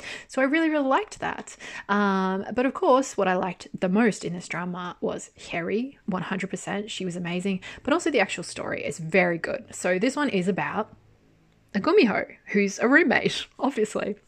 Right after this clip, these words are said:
So Jung Ki-young plays the Gumiho. He's really, really old, uh, but, you know, he's young and handsome, you know what I mean? <laughs>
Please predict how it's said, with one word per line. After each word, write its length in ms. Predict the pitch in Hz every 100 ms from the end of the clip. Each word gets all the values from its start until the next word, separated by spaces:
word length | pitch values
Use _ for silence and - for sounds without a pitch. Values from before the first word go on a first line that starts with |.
| _ _ _ _ _ - -
So 100 | 214
Jung 280 | 202 247 285
Ki-young 480 | 277 208 202 196 -
plays 340 | - 175 175 -
the 100 | 170
Gumiho. 600 | 175 170 - 156 185 165 - - -
He's 220 | 196 185
really, 240 | 226 269
really 240 | 247 247 220
old, 520 | 175 175 175 180 180 -
uh, 500 | - 165 170 170 214 - - _
but, 200 | - 175 -
you 100 | 170
know, 80 | - - -
he's 180 | 165
young 180 | 196 185
and 80 | 196
handsome, 520 | - - - 180 175 -
you 100 | 190
know 60 |
what 100 | 180
I 60 | 165
mean? 240 | 175 185 - - -
<laughs> 140 | 226